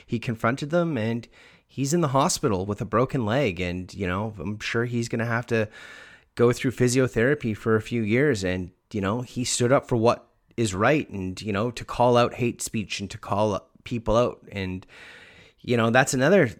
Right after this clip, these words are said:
you know, another person, part of the community that, you know, you know, you look up to and you say, "Hey, man, you know, good on you." I mean, you know, it might be tough right now laying in a hospital bed, and I'm sure there's a lot of people, you know, coming after you at the moment, but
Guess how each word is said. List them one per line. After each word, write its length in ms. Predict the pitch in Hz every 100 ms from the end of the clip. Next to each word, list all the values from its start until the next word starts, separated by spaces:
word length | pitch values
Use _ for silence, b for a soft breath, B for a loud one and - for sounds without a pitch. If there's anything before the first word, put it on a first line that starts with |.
| _ _ -
you 120 | 113
know, 100 | 110
another 260 | 113 135 156
person, 460 | 147 131 - 135
part 240 | 120 113 120
of 80 |
the 60 | 113
community 580 | - 117 120 143 123 110
that, 320 | 101 98 87
you 220 | 76 107
know, 80 | 87
you 200 | 92 120
know, 120 | 107
you 180 | 117 117
look 220 | 120 127
up 140 | 170 -
to 200 | 123 95
and 80 |
you 80 | 98
say, 180 | - 107
"Hey, 240 | 104 131 143
man, 340 | 107 107 104
you 100 | 110
know, 140 | 98
good 260 | 110 127 120
on 240 | 113 139
you." 240 | 120 90 90
I 80 | 98
mean, 140 | 104
you 40 |
know, 120 | 107 101
it 80 |
might 200 | 104 113
be 120 | 110 117
tough 320 | - 117 -
right 160 | 117
now 180 | 104 123
laying 220 | 113 110
in 100 | 113
a 40 | 107
hospital 460 | 113 110 - 110
bed, 360 | 104 110 120 123 B B B B B
and 220 | 104 104
I'm 100 | 107
sure 180 | - 123
there's 180 | 110 110
a 40 |
lot 220 | 107 110
of 60 | 113
people, 540 | - 110 127 113 110
you 120 | 78 110
know, 320 | 104 107 101 -
coming 300 | 120 110 110
after 320 | 117 127 -
you 260 | 101 110 113
at 160 | 104
the 80 | 104
moment, 480 | 101 98 110 131 -
but 280 | - 104 101